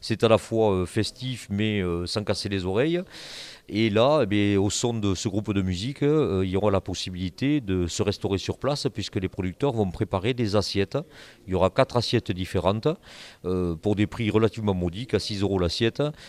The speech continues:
Ils auront, euh, voilà, d'excellents produits dans leur assiette et avec le choix, euh,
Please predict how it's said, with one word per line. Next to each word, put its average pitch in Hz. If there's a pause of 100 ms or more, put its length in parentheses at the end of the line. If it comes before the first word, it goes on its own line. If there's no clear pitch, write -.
(140)
Ils 92
auront, 101
euh, 82
voilà, 90
d'excellents 117
produits 110
dans 113
leur 104
assiette 101
et 90
avec 82
le 92
choix, 92
euh, 76